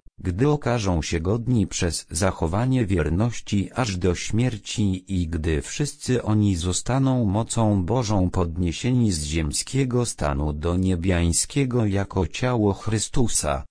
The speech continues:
wówczas wielki pozaobrazowy Melchisedek będzie kompletny, stanie się kapłanem na swym tronie, wielkim pośrednikiem nowego przymierza,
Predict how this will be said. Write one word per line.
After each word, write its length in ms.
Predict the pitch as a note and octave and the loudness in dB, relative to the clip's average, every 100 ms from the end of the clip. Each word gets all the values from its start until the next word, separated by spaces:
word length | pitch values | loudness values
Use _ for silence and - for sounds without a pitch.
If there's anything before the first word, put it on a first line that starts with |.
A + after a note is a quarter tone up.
| _ - | _ -4
wówczas 640 | A2 C#3+ - B2 G#2+ - | -2 -2 -2 -2 -2 -4
wielki 560 | D#2+ G#2 B2 - G#2 E2+ | 0 0 0 0 -2 0
pozaobrazowy 1200 | F2+ E2 G2 G2 D#2 D#2 E2 D#2 F2+ B2 B2 A2+ | 0 0 0 2 0 0 0 0 0 0 2 2
Melchisedek 840 | G#2+ E2 - G#2 G#2 F2 D2+ C#2 | 2 0 -2 -2 0 0 0 -2
będzie 460 | D2+ C#3 D3+ C3 C#3+ | 0 2 2 0 -2
kompletny, 920 | - E2+ F2 - D2 - - - - - _ - | -2 -2 -2 -2 -4 -4 -8 -8 -10 -14 _ -12
stanie 500 | - A#2+ F#2+ D#2+ D2+ | -4 0 2 0 0
się 180 | F#2 | -2
kapłanem 800 | - D#2+ - G#2+ A#2 A#2+ A#2 A2 F#2+ | -2 -4 -2 -2 0 2 2 2 2
na 180 | F2+ | 2
swym 360 | - - F2+ D#2+ | -2 -2 -2 -2
tronie, 520 | - G2 C#3 B2 - - _ | -2 0 0 -2 -8 -14 _
wielkim 680 | E2+ G#2 C#3 B2+ - A2+ G#2+ - | -4 0 0 0 2 4 2 0
pośrednikiem 1080 | G2 G2 - D2+ F2+ A#2+ B2+ - A#2 G#2+ G#2 | -2 -2 -2 -2 0 0 0 0 2 4 4
nowego 480 | F#2+ E2 D2+ D2 D2 | 2 2 0 0 -2
przymierza, 840 | - A#2+ G2+ D2 A#1+ A#1 A#1+ | -2 0 0 0 -4 -8 -10